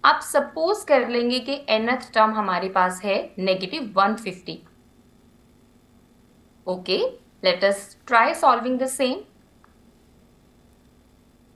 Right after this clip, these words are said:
हमारे पास वैल्यू आ रही है n minus one into negative three equals negative one hundred sixty-one। Definitely अगर हम नेगेटिव थ्री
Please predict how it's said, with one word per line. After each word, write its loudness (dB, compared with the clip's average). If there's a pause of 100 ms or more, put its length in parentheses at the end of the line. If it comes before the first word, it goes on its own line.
(1300)
हमारे 4
पास -2
वैल्यू 2
आ 6
रही -2
है 0 (300)
n 2
minus -2 (120)
one 6 (160)
into -4
negative -4 (160)
three -2 (540)
equals 2 (120)
negative -2 (140)
one 6
hundred 2
sixty-one। 0 (640)
Definitely 2
अगर 2
हम 4
नेगेटिव -2
थ्री 0